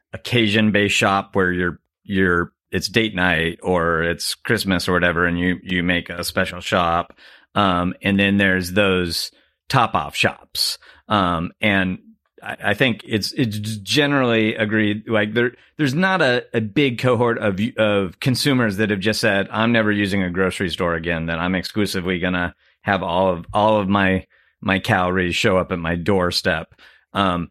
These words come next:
so digital grocery ends up being one of the tools in the family's tool, uh, kit for, um, procuring their,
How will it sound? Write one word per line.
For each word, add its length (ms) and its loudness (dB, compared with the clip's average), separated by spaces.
so 280 2
digital 420 0
grocery 400 0
ends 180 2
up 160 0
being 480 0
one 180 4
of 120 0
the 80 0
tools 560 0
in 320 2
the 100 2
family's 760 0
tool, 540 0
uh, 440 0
kit 460 -2
for, 680 2
um, 600 0
procuring 760 2
their, 360 0